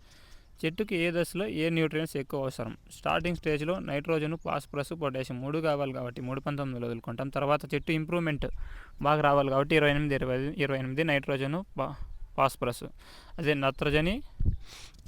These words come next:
భాస్వరం అన్నట్టు. So, అవి వదులుకుంటాం. దాని తర్వాత కాల్షియం నైట్రేట్ ఎందుకు వదలాలి, వదలాలి? కాల్షియం నైట్రేట్ వదలడం వల్ల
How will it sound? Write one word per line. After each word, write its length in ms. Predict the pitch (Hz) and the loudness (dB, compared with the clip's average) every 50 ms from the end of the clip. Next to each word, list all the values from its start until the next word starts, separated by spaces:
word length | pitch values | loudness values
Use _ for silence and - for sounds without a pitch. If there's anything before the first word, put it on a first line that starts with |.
| - - - - 143 208 202 185 156 139 | -18 -10 0 8 10 10 10 10 8 6
భాస్వరం 480 | 131 131 131 127 - - 143 131 127 123 | 8 8 8 6 6 4 4 4 4 2
అన్నట్టు. 420 | 127 131 175 165 139 139 156 226 - - - - - - - - - - - - - - - - - - - | -2 -2 -4 -6 -6 -6 -8 -8 -10 -14 -16 -16 -16 -14 -16 -18 -20 -20 -20 -20 -20 -20 -20 -20 -18 -8 -6
So, 100 | 202 240 - | -6 -6 -2
అవి 140 | - 156 147 | -4 -4 -2
వదులుకుంటాం. 580 | 147 143 135 131 - - 127 127 147 131 131 123 | -2 -2 -4 -4 -6 -8 -8 -8 -6 -6 -4 -2
దాని 180 | 135 143 151 | -2 -2 0
తర్వాత 380 | 151 160 160 160 165 160 160 180 | 0 -2 0 0 0 -2 -2 -2
కాల్షియం 640 | 208 240 - - - 165 165 180 180 - 214 202 190 | -8 -8 -10 -6 -2 0 0 0 0 -2 -4 -4 -2
నైట్రేట్ 320 | 170 156 147 151 139 131 | -2 -2 -2 -4 -4 -4
ఎందుకు 260 | 135 131 127 123 139 | -4 -6 -6 -8 -8
వదలాలి, 440 | 131 127 127 127 131 131 - - 156 | -8 -8 -6 -6 -8 -8 -8 -8 -6
వదలాలి? 480 | 147 143 131 143 135 135 190 - - - 226 - - - - - | -6 -4 -2 -2 -2 -2 -2 -4 -8 -10 -12 -16 -20 -20 -10 -4
కాల్షియం 300 | 151 151 160 165 180 180 | -2 -2 -2 -2 -2 -2
నైట్రేట్ 320 | 180 170 165 156 151 147 156 | -2 -2 0 0 0 -2 -2
వదలడం 300 | 147 156 147 151 151 151 | -2 -2 -4 -4 -2 -2
వల్ల 180 | 156 175 202 | 0 -2 -2